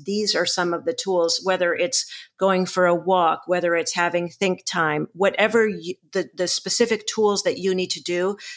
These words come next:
to sort of put the phone down and get present. One of the things I love are these sort of micro practices. So whether it's three breaths, whether it's, uh, you know, closing your eyes and doing a visualization, whether it's literally just going for a five-minute walk,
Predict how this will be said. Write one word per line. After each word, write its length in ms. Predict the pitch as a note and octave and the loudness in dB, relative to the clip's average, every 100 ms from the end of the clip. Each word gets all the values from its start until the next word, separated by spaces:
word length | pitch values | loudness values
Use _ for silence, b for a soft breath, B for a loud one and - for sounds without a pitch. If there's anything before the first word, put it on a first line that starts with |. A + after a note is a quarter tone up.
| B | B
to 120 | - F3 | -8 -4
sort 200 | F#3 E3+ | 0 -2
of 100 | E3 | -2
put 220 | - A#3+ A#3 | -4 -2 0
the 80 | |
phone 500 | G3 - F3+ F3+ F3 - - | 0 2 4 4 2 -2 -2
down 520 | F3 D#3+ F3 G3 G3+ | 0 2 2 0 -2
and 180 | F3 E3+ | -4 -4
get 260 | F3 D#3+ - | -2 -4 -4
present. 520 | D#3 D#3 E3 G#3 G#3+ B B B B | -4 -4 -2 -4 -4 B B B B
One 280 | - A3+ C#4 | 2 6 6
of 80 | C4 | 4
the 80 | G#3 | 2
things 260 | G3 F#3 | 0 2
I 120 | F3 E3 | 0 2
love 260 | E3+ E3+ | 2 2
are 80 | E3+ | 0
these 180 | E3+ - | 0 2
sort 120 | F#3 | 2
of 120 | E3 | 0
micro 500 | E3+ E3 G3 F#3 D#3+ | 0 0 0 0 -2
practices. 720 | - D3 C#3+ - D3+ C3 A2 | -2 -4 -4 -4 -4 -4 -4
So 120 | - D#3 | -2 0
whether 280 | E3 E3 D#3+ | 0 0 -2
it's 200 | D3+ - | -2 -6
three 380 | - F#3 G3+ | -6 0 0
breaths, 580 | G3 F3 C#3+ B2+ - - | 2 0 0 -2 -4 0
whether 360 | F3 F3 E3+ E3 | 2 2 2 2
it's, 460 | - E3 D#3+ - - B B - | 0 -2 0 -4 -6 B B -2
uh, 340 | F3 E3 D#3+ - - | 2 4 2 0 -2
you 100 | F#3 | -2
know, 300 | F3 D#3+ D#3 _ - | -2 -2 -6 _ -10
closing 420 | - G3 F#3 F#3 | -2 0 0 0
your 140 | E3+ | 0
eyes 320 | E3 E3 E3 | 2 2 -2
and 80 | E3 | -4
doing 200 | E3+ E3+ | -4 -4
a 40 | D#3+ | -4
visualization, 720 | E3+ E3 D#3+ D3+ D3 - D3 | -6 -6 -8 -8 -8 -8 -6
whether 200 | D#3 F3 | -4 -4
it's 200 | F3 F#3 | -4 -2
literally 280 | G#3 G#3+ | 0 2
just 220 | F#3+ F#3 - | 2 0 2
going 240 | F#3 F#3 | 2 2
for 160 | - E3+ | 2 2
a 60 | |
five-minute 640 | E3 E3 E3 E3+ D#3+ D#3+ - | 4 4 4 2 2 0 0
walk, 480 | E3 D3+ C3 - | 2 2 0 -4